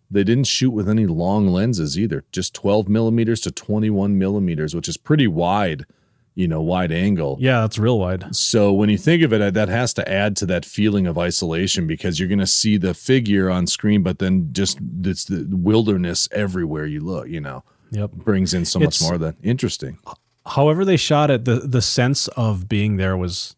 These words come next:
Speaker 1: Yeah.
Speaker 2: uh, it was good. It was, it's definitely worth the watch. I
Speaker 1: I'll
Speaker 2: would
Speaker 1: have to
Speaker 2: highly
Speaker 1: check that
Speaker 2: recommend.
Speaker 1: out.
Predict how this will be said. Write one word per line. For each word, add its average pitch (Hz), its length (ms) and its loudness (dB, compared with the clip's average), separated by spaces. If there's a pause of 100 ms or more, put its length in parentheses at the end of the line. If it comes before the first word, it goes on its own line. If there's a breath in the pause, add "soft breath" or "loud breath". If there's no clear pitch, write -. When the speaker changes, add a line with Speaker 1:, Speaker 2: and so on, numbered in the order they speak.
Speaker 1:
Yeah. 90 240 4
Speaker 2:
uh, 90 60 4
it 185 60 0
was 160 180 4
good. 95 400 -2
It 127 60 2
was, 104 160 0 (140)
it's 139 220 -4
definitely 117 380 -2
worth 104 180 -4
the 104 60 -4
watch. 92 380 -6
I 107 60 -2
Speaker 1:
I'll 101 100 0
Speaker 2:
would 120 60 2
Speaker 1:
have 127 120 -4
to - 120 -10
Speaker 2:
highly 101 180 2
Speaker 1:
check 92 100 -4
that 90 60 2
Speaker 2:
recommend. 87 220 2
Speaker 1:
out. - 100 -4